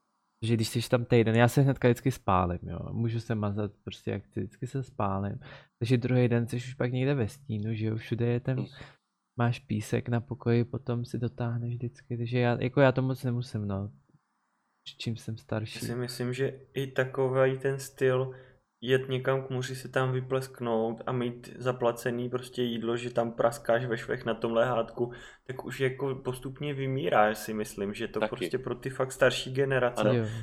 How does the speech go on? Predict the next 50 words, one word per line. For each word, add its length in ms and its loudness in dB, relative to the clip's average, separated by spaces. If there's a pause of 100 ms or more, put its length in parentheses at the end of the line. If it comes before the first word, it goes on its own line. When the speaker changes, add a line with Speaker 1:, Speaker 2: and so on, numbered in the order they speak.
(100)
Speaker 3:
A 60 -6
ty 100 4
mladší 320 4
už 140 -2
mají 180 4
takovej 360 2
ten 300 -2
zážitkově 680 2
orientovaný 760 2
styl, 220 0
že 140 -2
prostě 280 -6
někam 300 0
jedou, 340 4
vemou 280 0
si 120 -2
nějaký 240 -2
batůžek 500 0
nebo 180 0
něco, 260 -4
vyrazej 380 0
tam 200 -2
prostě 360 -8
na 100 -4
nějakou 280 -4
turistiku, 480 -8
něco 260 -4
tam 220 -4
vidět 360 -4
a 40 -6
tak. 220 0 (160)
Speaker 2:
Mhm. 260 -8 (100)
Speaker 1:
Hm, 160 2
tak 160 4
to 80 6
já 100 12
mám 180 8
Speaker 2:
Hlavně 300 6
Speaker 1:
spoustu 120 8
Speaker 2:
je 60 8
Speaker 1:
lidí, 140 4
Speaker 2:
to 120 4
Speaker 1:
který, 260 -2 (400)
který 240 2
tady 180 6
to 120 -2
teda 180 4
Speaker 2:
Který 120 6
Speaker 1:
fakt 80 4
Speaker 2:
jezdí 120 4